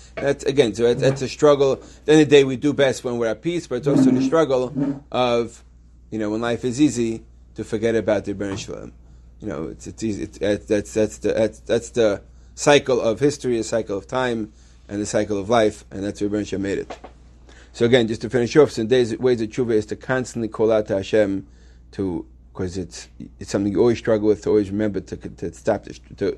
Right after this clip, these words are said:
to prevent you. Give tzedakah, and recognize, every time you give tzedakah, you should recognize, you have it in mind, recognize that Hashem runs the world.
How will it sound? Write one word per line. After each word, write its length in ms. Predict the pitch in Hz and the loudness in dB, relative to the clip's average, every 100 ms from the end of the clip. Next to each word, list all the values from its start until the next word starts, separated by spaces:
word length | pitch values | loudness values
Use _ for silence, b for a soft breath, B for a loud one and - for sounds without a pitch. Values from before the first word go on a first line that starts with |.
| - | -6
to 160 | 92 | -8
prevent 440 | - - 117 123 117 | -8 0 2 2 2
you. 220 | 98 87 B B B B | -2 -2 B B B B
Give 160 | 135 | 2
tzedakah, 380 | - 113 147 143 | 2 6 6 6
and 120 | 127 | 4
recognize, 380 | 120 123 117 117 | 2 0 -2 -2
every 200 | 135 143 | 0 0
time 200 | 139 123 123 | 0 0 -2
you 40 | |
give 160 | 113 107 | -6 -2
tzedakah, 280 | 120 113 | 0 0
you 60 | 104 | -2
should 140 | 107 | -2
recognize, 540 | 110 117 110 101 92 - | -2 -2 -4 -4 -6 -4
you 80 | 110 | -2
have 100 | 101 | 0
it 80 | |
in 80 | 98 | -2
mind, 260 | 107 110 107 | -2 0 0
recognize 300 | 107 104 95 | 0 -2 -6
that 120 | 85 | -6
Hashem 200 | - 101 | -4 -4
runs 200 | 98 80 | -4 -6
the 80 | 87 | -4
world. 440 | 107 110 101 92 | 0 2 2 -4